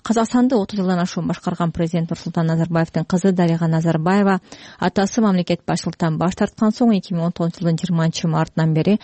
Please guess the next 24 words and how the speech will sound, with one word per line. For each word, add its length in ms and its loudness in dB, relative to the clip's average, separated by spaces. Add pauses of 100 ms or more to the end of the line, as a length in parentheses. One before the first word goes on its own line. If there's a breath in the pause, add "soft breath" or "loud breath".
(280 loud breath)
Казак 320 0
парламентинде 680 2
сенаттын 460 -2
спикери 420 0
кызматын 760 0
ээлеп 440 0
келе 200 0
жаткан. 480 -2 (500 loud breath)
акш 300 0
өкмөтү 400 2
ковид 340 2
он 120 0
тогуз 260 -2
илдетине 440 0
каршы 380 -2
эксперименталдык 720 0
дарыны 320 2
колдонууга 680 2
уруксат 480 0
берди. 560 0
Ремдесивир 600 2
аттуу 300 0
антивирустук 580 -2
дары 280 2